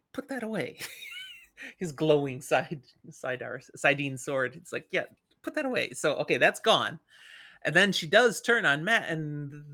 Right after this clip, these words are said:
that, uh, "You found that?" He's like, "No, I was given it. I paid for this. I earned it. And no one's taking it from me." And she's like, "Yeah, yeah, okay, fine, yeah."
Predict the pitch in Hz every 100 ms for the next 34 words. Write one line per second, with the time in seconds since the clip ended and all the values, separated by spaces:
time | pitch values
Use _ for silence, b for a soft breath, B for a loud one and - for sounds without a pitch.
0 | 151 175 180 208 262 - - - 135 147
1 | 139 131 135 139 - - 131 196 240 262
2 | 277 269 233 190 - _ _ _ _ _
3 | _ - 254 226 175 139 135 - 170 180
4 | - 233 190 117 - - - _ _ _
5 | _ _ - 208 233 214 - 233 233 196
6 | 156 - 123 185 - 214 220 190 151 127
7 | - - - 151 165 233 294 294 330 277
8 | 220 190 196 160 127 120 - 135 143 -
9 | 220 220 226 220 226 294 269 - - 254
10 | 247 151 113 117 123 123